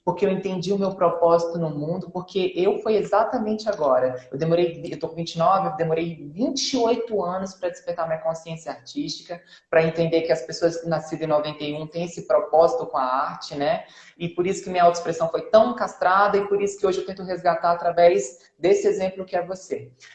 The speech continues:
É, você, e qual foi o start que você entendeu? Você, "Opa, eu sou atriz e eu vou, e eu tenho", porque você teve um cargo-chefe muito grande que é a sua beleza. Você sempre foi uma mulher muito bonita, né, Nívia? Você era modelo, muito elegante.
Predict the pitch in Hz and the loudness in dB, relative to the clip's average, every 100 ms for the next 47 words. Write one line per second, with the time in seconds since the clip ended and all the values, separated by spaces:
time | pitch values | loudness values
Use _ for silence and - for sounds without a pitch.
0 | _ 175 185 - 170 214 220 - 233 214 | _ 4 6 4 0 0 0 2 2 4
1 | 208 269 277 269 240 247 - - 156 147 | 4 4 4 6 4 2 0 2 2 -2
2 | - - - 170 175 190 180 180 175 165 | -8 -14 -8 -6 -6 -6 -8 -6 -8 -10
3 | - - 196 - 160 123 - 135 131 - | -8 -4 -2 2 2 2 -2 -8 -8 -6
4 | 143 131 - 180 208 196 180 180 147 165 | -6 -6 -8 -4 0 0 0 0 2 0
5 | - 175 175 170 - - - 208 214 208 | 0 -2 -2 -6 -10 -10 -4 -2 -2 -2
6 | 233 247 233 220 208 - 208 208 214 226 | 0 0 2 0 0 0 0 0 -6 -8
7 | 185 175 220 220 - 269 262 262 254 254 | -2 0 0 -2 -6 -2 -2 -2 -4 0
8 | 311 - - 233 311 311 262 220 214 247 | 2 2 -2 -6 -2 0 0 -4 -6 -6
9 | 190 143 160 175 175 156 143 - _ _ | -6 -8 -6 -6 -6 -10 -14 -20 _ _
10 | _ _ - 165 175 196 - 185 196 170 | _ _ 0 2 4 0 2 6 6 6
11 | 170 170 170 165 170 180 180 180 - 175 | 0 -2 -2 4 4 4 0 -4 -6 -8